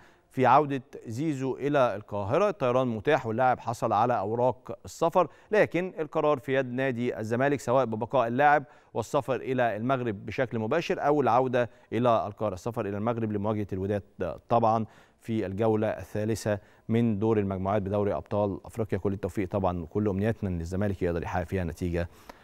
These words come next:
محترمة، نتيجة الفوز هو ده اللي احنا عايزينه يعني. حازم إمام انتهى من برنامجه العلاجي بعد إصابته في العضلة الخلفية، واللاعب سوف يعود للمشاركة في مران الزمالك بداية من الغد. حازم إمام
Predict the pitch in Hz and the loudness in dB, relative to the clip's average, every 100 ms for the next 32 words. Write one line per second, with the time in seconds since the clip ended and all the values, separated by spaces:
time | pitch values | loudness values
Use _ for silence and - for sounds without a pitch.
0 | - - 87 - 131 139 123 131 123 104 | -8 -4 0 4 6 4 2 0 -2 -2
1 | - 101 80 87 80 78 76 - 65 80 | -4 -6 -4 -8 -8 -8 -10 -10 -12 -10
2 | 80 69 50 - - _ _ - - _ | -10 -12 -14 -20 -20 _ _ -20 -20 _
3 | - 160 170 160 202 208 160 127 135 127 | 4 6 6 4 4 2 -2 -6 -2 2
4 | 165 160 151 - _ - - 131 165 147 | 6 6 4 -4 _ -16 -4 -2 -2 -2
5 | 123 127 131 143 156 143 - 123 123 151 | -2 0 0 0 0 0 0 2 4 4
6 | 143 143 135 131 110 - 147 - 131 - | 2 4 4 4 0 -4 -4 -4 -6 -2
7 | 139 95 113 123 143 147 135 - _ - | -2 0 2 2 4 2 0 -2 _ -20
8 | - 117 143 131 120 113 110 165 185 165 | -6 -4 0 0 0 -2 -4 0 4 4
9 | 131 139 120 131 131 113 131 120 117 135 | 4 4 2 -2 0 0 0 -2 -2 -2
10 | 120 117 127 113 123 127 87 110 107 120 | -2 -4 -4 0 2 0 -4 -6 -2 0
11 | 127 101 123 120 110 107 110 107 101 87 | 0 0 2 2 0 -2 -2 -4 -4 -6
12 | 107 160 131 127 127 131 135 | 0 0 0 -2 0 0 -2